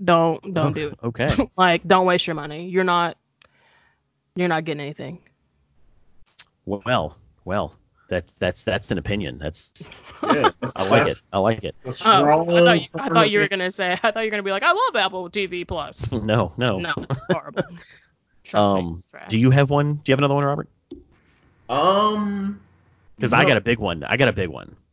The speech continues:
Speaker 3: No. Um, those are the only streaming services that I, that I use. That's
Speaker 2: Well,
Speaker 3: it.
Speaker 1: Yeah, what, what's up,
Speaker 3: I don't have
Speaker 1: what
Speaker 3: any,
Speaker 1: else?
Speaker 3: I don't have another one.
Speaker 2: Um,
Speaker 3: Oh, wait a minute. I'm lying.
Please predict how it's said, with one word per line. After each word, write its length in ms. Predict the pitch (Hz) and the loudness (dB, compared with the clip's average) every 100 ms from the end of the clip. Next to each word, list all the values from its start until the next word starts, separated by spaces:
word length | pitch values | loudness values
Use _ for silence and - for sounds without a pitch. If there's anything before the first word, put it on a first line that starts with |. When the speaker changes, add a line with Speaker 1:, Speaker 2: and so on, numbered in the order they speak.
| _ _ - | _ _ -4
Speaker 3:
No. 560 | 151 170 113 76 - - | 0 2 2 -2 -8 0
Um, 560 | 123 117 101 87 67 - - | 4 4 2 -2 -10 -16 -4
those 280 | 110 147 147 | 0 2 2
are 80 | 135 | 0
the 220 | 120 98 | 0 -2
only 480 | - 117 117 104 87 _ _ _ - - _ _ | -4 -6 -6 -6 -10 _ _ _ -20 -20 _ _
streaming 580 | - 104 123 113 101 95 | -12 -4 -2 0 -2 -4
services 480 | 107 101 - 95 95 | 0 0 -2 -6 -2
that 140 | 87 | 0
I, 160 | 87 90 87 | 0 -2 -4
that 160 | 90 92 | 0 4
I 240 | 110 90 | 4 4
use. 420 | 87 76 71 - - _ _ _ _ | -2 -8 -12 -16 -20 _ _ _ _
That's 240 | - - - _ _ _ _ _ _ _ _ _ _ _ | -20 -20 -20 _ _ _ _ _ _ _ _ _ _ _
Speaker 2:
Well, 100 | 104 104 | -4 0
Speaker 3:
it. 40 | 104 | 4
Speaker 1:
Yeah, 120 | 175 | 2
what, 180 | 180 - _ _ | 0 -10 _ _
what's 180 | 185 - | -14 -6
up, 100 | 208 | 2
Speaker 3:
I 40 | - | 4
don't 100 | 120 | 4
have 100 | 101 | 2
Speaker 1:
what 100 | 101 | -4
Speaker 3:
any, 80 | |
Speaker 1:
else? 80 | 90 - - | -10 -14 -8
Speaker 3:
I 60 | |
don't 80 | 107 | -2
have 80 | 107 | -2
another 220 | 95 87 87 | -2 -4 -8
one. 100 | - _ _ _ _ _ - - - | -12 _ _ _ _ _ -20 -18 -10
Speaker 2:
Um, 600 | 98 92 87 80 76 - | -8 -6 -6 -8 -10 4
Speaker 3:
Oh, 200 | 254 440 | 6 8
wait 120 | 214 240 | 8 6
a 20 | |
minute. 320 | 220 214 208 | 4 0 -2
I'm 160 | 220 226 | 0 0
lying. 400 | 208 208 269 | 2 4 4